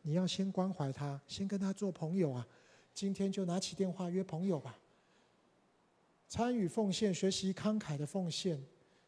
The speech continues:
参与教会扩堂，这是我们台北教会的。你今天可以成为一个奉献的人啊。如果你一直没有奉献的习惯的话，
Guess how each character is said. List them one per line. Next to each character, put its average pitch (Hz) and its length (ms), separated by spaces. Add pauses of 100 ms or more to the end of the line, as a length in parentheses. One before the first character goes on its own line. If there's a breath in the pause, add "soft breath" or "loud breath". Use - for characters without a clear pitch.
(160 soft breath)
参 208 220
与 165 80
教 190 160
会 185 160
扩 185 220
堂， 147 180
这 160 100
是 185 140
我 180 40
们 160 100
台 156 160
北 160 120
教 156 220
会 151 220
的。 127 120 (600 soft breath)
你 170 120
今 226 200
天 226 160
可 208 120
以 190 60
成 180 160
为 185 140
一 - 20
个 185 100
奉 202 220
献 196 180
的 156 120
人 117 200
啊。 117 160 (920 soft breath)
如 208 100
果 220 100
你 170 160
一 185 60
直 190 180
没 185 140
有 180 100
奉 190 200
献 180 180
的 160 80
习 147 240
惯 165 220
的 139 100
话， 139 220